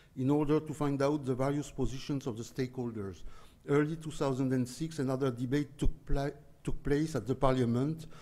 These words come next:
around the new law, uh, which was drafted taking into account the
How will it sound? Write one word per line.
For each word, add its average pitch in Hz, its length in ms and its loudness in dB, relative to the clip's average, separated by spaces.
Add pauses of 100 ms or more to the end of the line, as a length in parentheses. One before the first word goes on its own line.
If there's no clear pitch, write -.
(320)
around 151 380 8
the 139 100 6
new 156 440 4
law, 160 440 6 (640)
uh, 131 160 6
which 131 280 4
was 127 180 12
drafted 143 540 0
taking 135 400 2
into 127 300 4
account 139 500 -2 (200)
the 123 180 0